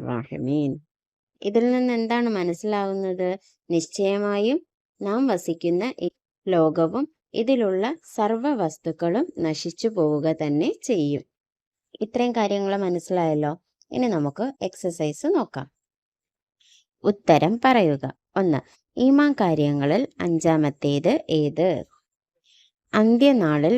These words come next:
വിശ്വസിക്കൽ. രണ്ട്, അന്ത്യനാൾ എന്നാൽ എന്ത്? ഈ ലോകവും അതിലുള്ള സകല വസ്തുക്കളും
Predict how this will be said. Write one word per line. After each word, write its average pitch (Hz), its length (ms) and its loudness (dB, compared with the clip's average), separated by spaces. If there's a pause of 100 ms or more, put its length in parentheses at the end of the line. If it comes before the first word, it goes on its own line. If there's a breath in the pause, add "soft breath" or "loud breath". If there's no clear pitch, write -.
(100)
വിശ്വസിക്കൽ. 143 680 -4 (1400)
രണ്ട്, 214 340 4 (420)
അന്ത്യനാൾ 240 640 4 (140)
എന്നാൽ 156 420 2 (120)
എന്ത്? 143 500 0 (1120)
ഈ - 20 8 (180)
ലോകവും 160 500 2 (280)
അതിലുള്ള 202 400 2 (160)
സകല 175 360 2
വസ്തുക്കളും 165 680 0